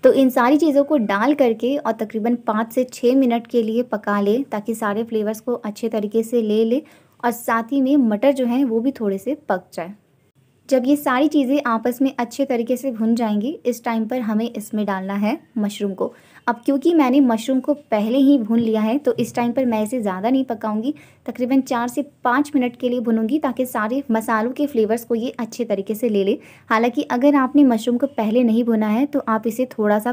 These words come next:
पहले डालें और फिर इसे पकाएं ताकि मशरूम जो हैं वो थोड़े से पक भी जाए और काफ़ी बढ़िया से सारे फ्लेवर्स को अपने अंदर ले भी ले।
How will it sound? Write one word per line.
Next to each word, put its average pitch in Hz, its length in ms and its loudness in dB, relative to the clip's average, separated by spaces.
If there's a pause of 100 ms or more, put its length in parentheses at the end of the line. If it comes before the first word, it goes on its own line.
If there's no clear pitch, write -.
(160)
पहले 208 320 2
डालें 233 280 4 (360)
और 247 100 4
फिर 269 180 4
इसे 277 200 2
पकाएं 220 420 -4
ताकि 262 260 -4
मशरूम 240 360 2
जो 240 100 2
हैं 233 160 2
वो 233 160 0
थोड़े 202 260 -2
से 254 180 -4 (140)
पक 226 200 0
भी 240 120 0
जाए 220 220 0 (160)
और 220 140 -4
काफ़ी 233 260 4
बढ़िया 220 280 4
से 277 140 -2
सारे 214 320 0
फ्लेवर्स 196 340 0
को 269 120 -2
अपने 208 340 -4
अंदर 196 260 -2
ले 196 160 0
भी 180 140 -4
ले। 180 160 -4